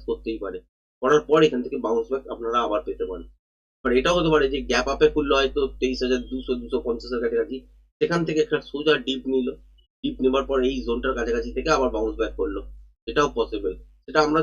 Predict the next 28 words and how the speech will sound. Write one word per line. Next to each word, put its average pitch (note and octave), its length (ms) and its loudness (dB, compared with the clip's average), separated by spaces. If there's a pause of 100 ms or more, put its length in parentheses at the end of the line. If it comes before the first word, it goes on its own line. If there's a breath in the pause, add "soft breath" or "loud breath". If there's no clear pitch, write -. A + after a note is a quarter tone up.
ছোট D3+ 160 -4
টাইম D3+ 220 2
ফ্রেমে D3+ 260 4
যখন C#3+ 260 -2
যাব B2+ 180 0 (480)
তখন C3+ 260 2
কিন্তু C3 300 0 (480)
বোঝার B2 220 0
চেষ্টা A2+ 240 -2
করবো। F#2 240 -4 (100)
এবার D#3+ 200 0
হচ্ছে F3 280 -4
যদি E3 260 -4
দেখেন D#3 340 2 (420)
এই D#3 220 2
সুইং E3 420 2
লোটাও D#3 280 6
ব্রেক D3+ 300 4
করে E3 180 4
গেছে, C3+ 240 0 (220)
তাহলে F3 160 -8
শর্ট - 360 -2
তো F#3+ 80 2
তৈরি F3+ 280 0
হবেই D#3+ 300 4 (480)
বন্ধুরা, C#3 340 -2 (520)
কিন্তু D#3+ 220 4
সেক্ষেত্রেও D#3+ 540 2